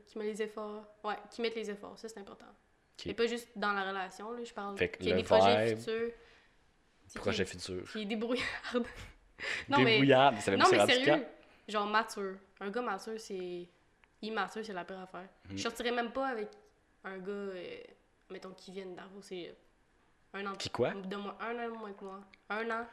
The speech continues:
Speaker 2: Plus
Speaker 1: de moins
Speaker 2: jeune.
Speaker 1: que moi, ouais. Juste un an.
Speaker 2: Ok, fait que
Speaker 1: Même pas deux
Speaker 2: vibe.
Speaker 1: mois. Même pas. Ouais.
Speaker 2: <laughs> Parce qu'après deux mois, pas mature. Fait que vibe, physiquement,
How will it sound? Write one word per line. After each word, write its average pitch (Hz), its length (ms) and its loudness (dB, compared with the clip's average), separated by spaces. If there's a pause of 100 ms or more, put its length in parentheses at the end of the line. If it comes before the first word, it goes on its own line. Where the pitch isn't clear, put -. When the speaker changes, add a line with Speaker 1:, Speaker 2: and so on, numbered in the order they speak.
(160)
Speaker 2:
Plus - 100 -4
Speaker 1:
de 104 60 0
moins 127 140 6
Speaker 2:
jeune. - 80 0
Speaker 1:
que 208 40 -6
moi, 196 220 -8
ouais. 185 160 -6 (960)
Juste 240 260 -8
un 202 200 -6
an. 170 100 -10 (200)
Speaker 2:
Ok, 180 120 -4
fait - 160 -4
que - 240 -12
Speaker 1:
Même 247 100 4
pas - 180 8
deux 233 180 8
Speaker 2:
vibe. 220 120 2
Speaker 1:
mois. 208 460 -2
Même 226 280 4 (120)
pas. 190 120 -8 (380)
Ouais. - 100 -18 (1200)
Speaker 2:
<laughs> - 60 -8 (320)
Parce - 120 -16
qu'après 80 220 -4
deux 82 160 -6
mois, 87 200 -8 (180)
pas 76 100 -8
mature. - 300 -12 (240)
Fait 82 120 -4
que - 140 -16
vibe, 95 520 6 (420)
physiquement, 90 680 -4